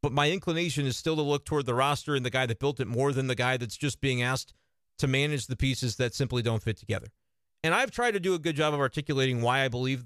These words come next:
what I believe about the roster construction. I connected to, okay, their pitch to contact. That was,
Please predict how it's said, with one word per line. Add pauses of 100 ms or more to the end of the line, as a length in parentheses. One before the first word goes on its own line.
what
I
believe
about (360)
the
roster
construction. (920)
I
connected
to,
okay,
their
pitch
to
contact.
That
was,